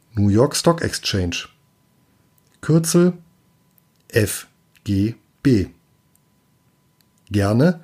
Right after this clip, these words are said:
stelle ich auf Wunsch die hier gelisteten Anlagealternativen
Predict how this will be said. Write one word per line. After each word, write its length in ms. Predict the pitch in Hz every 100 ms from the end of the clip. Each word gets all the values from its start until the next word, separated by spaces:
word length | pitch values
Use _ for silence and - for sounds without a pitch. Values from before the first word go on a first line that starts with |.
| - - _
stelle 280 | - 208 208
ich 140 | 208
auf 180 | 220 -
Wunsch 320 | 120 131 -
die 120 | 180
hier 280 | 160 113 110
gelisteten 720 | 107 110 113 - 123 - 104 -
Anlagealternativen 1300 | 160 156 113 107 117 107 113 107 - 120 131 185